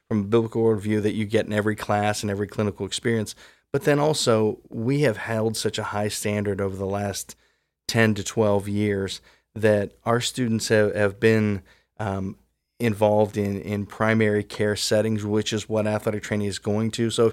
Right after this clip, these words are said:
if you think of athletic training, you traditionally think in a high school setting, a college setting. Well, now athletic trainers are serving in physician offices. They're serving in physical therapy clinics. They're serving in hospitals. They're in operating rooms. And so we have in the past been giving our students those opportunities.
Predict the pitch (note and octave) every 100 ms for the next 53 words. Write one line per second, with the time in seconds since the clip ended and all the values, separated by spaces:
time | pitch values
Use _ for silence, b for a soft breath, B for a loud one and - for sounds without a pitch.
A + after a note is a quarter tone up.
0 | B B B B2 F3 F3 D3+ A#2+ A#2+ A#2+
1 | A2+ B2 C3+ A2 G#2 A2+ A#2+ - A2+ G#2
2 | A2 G#2+ G2+ - A2 - G#2+ - G#2+ G2
3 | G2 G2 - A2+ A2 G2+ G#2+ F#2+ F#2+ b
4 | b b b A#2+ A#2 C3 C3 B2+ B2+ A#2
5 | - B2+ A#2+ G#2 G2+ A#2 G#2+ G#2 G2+ A2+
6 | G2 G2 - G#2 A2+ G#2+ G2 F#2 F#2 G2
7 | - A2 G#2 G#2 G2 G2 - G#2 G#2 -
8 | G#2+ G2+ - G#2 G2 F2+ - b b b
9 | _ A2 - G#2+ G2 G2 - A#2+ - -
10 | G2+ F#2+ F#2+ G#2 G2+ G2+ G#2 A2+ A#2 G#2
11 | G2+ G2 F#2+ F#2+ - b b - A2+ -
12 | A2+ A2 C3 C#3 B2 G#2 G#2+ F#2 - C3
13 | B2+ - A#2 G#2 G#2 A2+ A2 G2+ G2 -
14 | A#2 G#2+ G#2+ G2+ G2+ G2+ G#2 A2+ A2+ A#2
15 | A2+